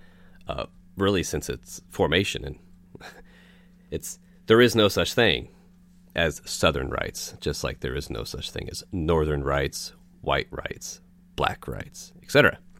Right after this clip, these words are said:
The whole concept of natural rights theory and equality under the law is that no, everybody has an even playing field. Everyone, that doesn't mean that everyone will have the same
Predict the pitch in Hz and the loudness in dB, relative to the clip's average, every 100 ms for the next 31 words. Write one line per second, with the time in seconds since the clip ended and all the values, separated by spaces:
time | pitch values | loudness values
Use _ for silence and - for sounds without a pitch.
0 | - - - - - - - - - 82 | -20 -20 -20 -20 -20 -20 -20 -12 -2 0
1 | 95 - 92 87 82 73 73 71 - - | 2 6 4 4 0 -2 -2 -2 -4 -4
2 | 58 58 - - 110 101 85 78 92 85 | -4 -6 -4 4 6 8 6 2 0 -2
3 | 73 - 104 95 80 78 69 69 80 101 | -2 6 8 8 4 0 0 -2 4 6
4 | 85 76 76 87 73 71 65 - 87 85 | 6 6 0 -4 -6 -6 -6 -6 -2 -2
5 | - 90 95 85 78 76 76 73 - - | 0 0 0 0 0 0 -2 -4 -14 -14
6 | - 73 71 64 - 69 - - 104 87 | -8 -6 -6 -8 -10 -10 -10 -2 0 -2
7 | - - - - - - - - - - | -4 -10 -12 -16 -20 -20 -20 -20 -20 -20
8 | - - 85 78 71 76 76 - - - | -20 -6 -4 -2 -2 -4 -8 -14 -20 -20
9 | - - - - - 101 92 95 73 110 | -20 -20 -20 -20 -2 2 4 4 4 6
10 | 196 117 78 - 73 71 69 65 - 62 | 6 6 4 0 -2 -2 -4 -4 -6 -6
11 | 50 - - 55 - | -8 -8 -10 -10 -12